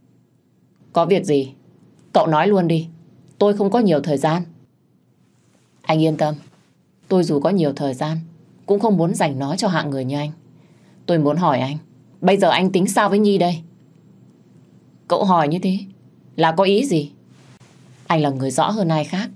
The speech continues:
Có cần tôi nói thẳng toẹt ra không? Chẳng phải anh đang trăm phương nghìn kế để tìm cách chia tay với Nhi sao?" Bị nói trúng tim đen, Dũng cố gắng diễn tròn vai của mình. "Xem ra cậu mong điều đó lắm rồi nên sinh ra ảo tưởng nhỉ?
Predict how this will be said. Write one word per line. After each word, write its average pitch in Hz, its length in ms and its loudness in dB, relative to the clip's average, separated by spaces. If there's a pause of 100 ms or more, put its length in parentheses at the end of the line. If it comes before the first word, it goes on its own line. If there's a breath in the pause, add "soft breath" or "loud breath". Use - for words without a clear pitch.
(540)
Có 180 100 2
cần 175 260 0
tôi 156 120 0
nói 160 120 0
thẳng 165 240 -2
toẹt 147 180 2
ra 160 120 0
không? 170 200 0 (680)
Chẳng 156 200 0
phải 139 100 0
anh 165 160 0
đang 190 180 2
trăm 202 180 2
phương 214 220 2
nghìn 156 200 2
kế 175 280 0 (500 soft breath)
để 165 180 0
tìm 165 200 2
cách 269 200 2
chia 226 120 2
tay 214 180 2
với 226 100 2
Nhi 240 200 2
sao?" 226 260 2 (1700)
Bị 156 160 0
nói 147 200 -2
trúng 147 280 -4
tim 143 180 -2
đen, 139 240 -4 (440)
Dũng - 280 -4
cố 160 160 2
gắng 151 320 -4 (140)
diễn 233 260 -2
tròn 143 300 -2
vai 160 260 -4
của 160 140 -10
mình. 127 220 -8 (1600)
"Xem 170 240 0
ra 170 140 4
cậu 165 180 0
mong 165 240 2
điều 143 200 0
đó 143 160 2
lắm 160 280 0
rồi 135 280 -4
nên 160 160 -2
sinh 202 160 -2
ra 214 120 0
ảo 147 240 0
tưởng 143 260 -2
nhỉ? 127 180 -4